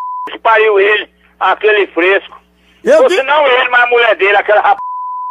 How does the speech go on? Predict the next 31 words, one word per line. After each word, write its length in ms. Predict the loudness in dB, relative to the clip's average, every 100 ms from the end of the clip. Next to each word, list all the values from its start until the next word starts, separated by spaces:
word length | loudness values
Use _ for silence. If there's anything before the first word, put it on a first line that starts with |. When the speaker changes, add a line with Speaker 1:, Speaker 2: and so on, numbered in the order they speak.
| -2
Speaker 2:
Foi, 360 | 2 4 4
eu 60 | 4
disse 280 | 0 -4 -2
a 160 | 0 2
ele, 160 | 2
eu 60 | 0
disse, 300 | 0 -4 -2
eu 100 | -2
disse, 300 | -2 -4 -4
"Angelina, 480 | -2 -2 -2 -2 -2
rapaz, 200 | -2 -2
o 20 | -2
senhor 180 | -2 0
venta 260 | -2 -4
de 60 | -6
suvela 440 | -6 -4 -2 -2
não 140 | -2 -2
usa, 200 | -2 -2
não 180 | -4 -4
usa 200 | -4 -4
timão, 380 | -4 -2 -2 -2
não." 100 | -2
Speaker 1:
Venta 200 | -2 -2
de 120 | -2
suvela 180 | -4 -6 -8
é 60 |
um 100 | -4
cacete, 500 | -2 -2 0 -2 -2
um 60 | -6
c-, 680 | -8 -10 -10 -10 -10 -6
vai. 180 | -4 -4